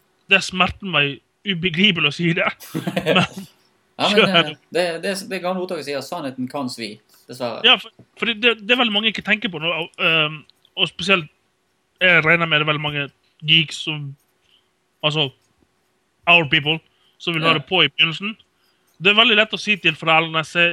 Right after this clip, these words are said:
Speaker 1: si til søskenbarn, tremenninger, eh, naboen,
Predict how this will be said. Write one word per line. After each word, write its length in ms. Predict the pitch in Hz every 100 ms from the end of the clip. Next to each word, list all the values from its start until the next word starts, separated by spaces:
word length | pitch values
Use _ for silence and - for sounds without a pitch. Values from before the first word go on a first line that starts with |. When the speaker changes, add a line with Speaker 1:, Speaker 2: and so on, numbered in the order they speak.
| 151
Speaker 1:
si 160 | - 180 -
til 160 | 156 151 147 151 147 143 -
søskenbarn, 1040 | - - - 180 175 - 170 151 151 151 139
tremenninger, 720 | 156 160 156 151 151 139 - - - - - - _ -
eh, 540 | 160 151 147 147 147 143 135
naboen, 720 | 180 175 170 151 156 156 147